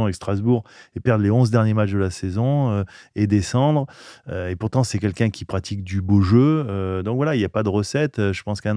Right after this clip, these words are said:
président préfère un, une équipe qui joue un peu moins bien mais qui se maintient plutôt qu'une équipe qui joue bien et qui se maintient pas. Donc, euh,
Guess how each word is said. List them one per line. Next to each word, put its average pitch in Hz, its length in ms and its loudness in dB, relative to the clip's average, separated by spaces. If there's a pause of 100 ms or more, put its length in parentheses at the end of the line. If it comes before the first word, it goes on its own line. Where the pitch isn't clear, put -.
président 117 440 0
préfère 104 340 -2
un, 101 260 0
une 101 120 -2
équipe 101 220 -8
qui 104 120 -6
joue 107 100 0
un 107 80 2
peu 101 120 -4
moins 107 160 2
bien 113 160 2
mais 101 100 0
qui - 140 -6
se - 100 -10
maintient 110 360 0 (360)
plutôt 107 160 -2
qu'une 107 180 -2
équipe 101 220 -4
qui - 140 -4
joue 98 140 -2
bien 107 260 2
et 101 100 0
qui - 100 -10
se - 140 -6
maintient 110 280 0
pas. 156 180 2
Donc, 104 260 -2
euh, 98 80 0